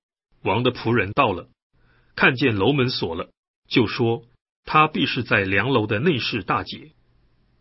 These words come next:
他们等烦了，见王仍不开楼门，就拿钥匙开了。不料他们的主人已倒在地上死了。他们单言的时候，以户逃跑了，经过雕像那里，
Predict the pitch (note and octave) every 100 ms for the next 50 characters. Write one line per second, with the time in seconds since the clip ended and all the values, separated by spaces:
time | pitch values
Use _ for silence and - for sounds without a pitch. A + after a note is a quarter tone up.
0 | _ - B2 A2+ A2 F2+ F2 F#2+ G#2 B2+
1 | - _ _ _ - D3 G#2 F2+ G#2+ A2+
2 | F#2+ C3 C#3+ - A#2+ G2+ A#2+ F#2 A#2 _
3 | _ _ _ - D3+ G#2 F2+ C3+ D#3 G#2+
4 | - G#2+ - - B2 A#2+ - _ _ _
5 | _ _ _ _ - A#2 C#3 F#2+ - _
6 | - - A#2+ A2 G#2+ - F2+ F2+ F#2 A2+
7 | - - A2 A#2+ F2 E2 C3 G2 - A2+
8 | - G2 F2+ - E2+ G2+ _ _ _ _
9 | _ _ _ _ _ _ _ _ - C3
10 | A2+ A2+ D#3+ E3 A2 A2+ A2+ A2 - G#2+
11 | - _ - F#2 - G2+ - - A2 -
12 | F2 F2 - _ _ _ _ _ - D#3
13 | D3 C#3 G#2+ F3+ E3 E3+ A#2+ C3+ G#2 E2+